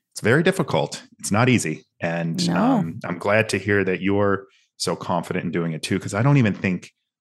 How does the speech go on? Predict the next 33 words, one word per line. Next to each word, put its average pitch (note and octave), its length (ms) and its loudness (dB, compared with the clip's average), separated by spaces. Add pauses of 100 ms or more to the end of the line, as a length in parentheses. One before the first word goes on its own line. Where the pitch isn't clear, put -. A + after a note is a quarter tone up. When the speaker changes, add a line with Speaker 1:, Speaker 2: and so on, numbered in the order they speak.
(100)
Speaker 1:
a F2 60 0
lot E2+ 200 2
of E2+ 80 -2
people F2 280 -2
understand D2+ 540 -4
what C#2+ 140 -4
their C#2+ 140 -4
core D2 260 -6
values - 400 -8
are. - 300 -8 (360)
I G2 100 4
don't C3 120 6
even A#2+ 160 6
think A2+ 240 0
they F#2 120 2
have F#2 360 0
Speaker 2:
Uh, - 100 -4
Speaker 1:
them. - 280 -12
They G#2 80 4
don't G#2 160 2
know G#2 180 4
Speaker 2:
yeah. F3 180 4
Speaker 1:
how. - 360 -4 (280)
Speaker 2:
Yeah. F#3 280 0 (160)
How A#3+ 140 4
did C4+ 120 6
you C#4 80 6
figure A#3 280 4
out G3+ 160 4
what F#3+ 140 -2
yours F#3 280 -2
were? E3+ 300 0
Like, F3 240 0